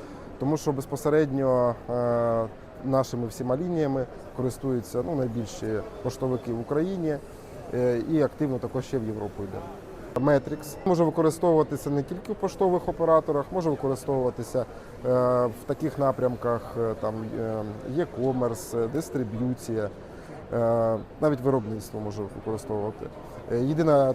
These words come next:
тільки вимога, да, це до, ну, безпосередньо ваги, тому що максимальне навантаження — тридцять кілограмів. А так, е,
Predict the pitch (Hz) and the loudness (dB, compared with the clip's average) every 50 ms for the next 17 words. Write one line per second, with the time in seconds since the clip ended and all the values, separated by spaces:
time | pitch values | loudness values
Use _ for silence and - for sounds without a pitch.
0 | - - 127 - 131 139 131 127 117 113 - 131 151 165 175 185 190 175 135 131 | 0 -4 -6 -2 0 2 4 2 2 0 2 2 4 6 8 8 8 8 8 6
1 | 127 135 135 131 - - - 139 131 131 123 117 131 123 123 123 120 117 113 107 | 4 6 4 4 2 0 0 2 2 2 2 2 0 2 4 4 4 4 2 0
2 | - - - - 190 151 135 - 147 127 - 151 156 147 143 143 131 127 123 110 | -4 -8 -2 2 2 2 2 2 0 2 6 6 6 6 6 2 4 2 2 0
3 | 107 104 110 - - - - - - - - - 123 135 135 123 - 135 127 131 | -2 -8 -10 -12 -14 -14 -14 -14 -14 -12 -6 -2 0 0 0 2 2 2 2 2
4 | - - - 139 156 160 156 139 127 123 117 117 117 123 127 120 147 143 131 127 | 0 0 0 6 10 10 10 10 8 2 2 2 2 2 4 6 4 4 4 4
5 | 127 117 107 120 127 120 - 123 110 - - 113 110 107 104 104 110 107 - - | -2 -2 -2 -2 -4 -2 -4 -6 -8 -2 0 0 0 2 0 -2 -4 -4 -6 -8
6 | - - - - - - - - - - - - - - - - - - 131 - | -10 -12 -12 -14 -14 -14 -14 -14 -14 -14 -16 -14 -14 -14 -14 -4 -2 0 8 8
7 | 175 170 - - - 147 143 139 139 135 | 8 8 8 6 6 8 10 10 10 8